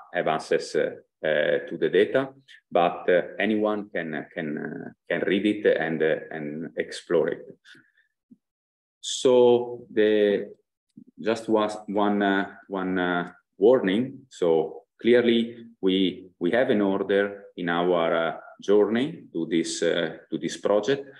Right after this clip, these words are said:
We make some choice, uh, with the, with the tools that we, we use, uh,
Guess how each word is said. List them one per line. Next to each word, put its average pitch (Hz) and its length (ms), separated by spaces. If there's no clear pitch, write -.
We 101 680
make 123 320
some 107 500
choice, 117 600
uh, 85 600
with 92 280
the, 87 460
with 87 160
the 85 160
tools 113 380
that 82 320
we, 85 440
we 90 100
use, 104 420
uh, 95 140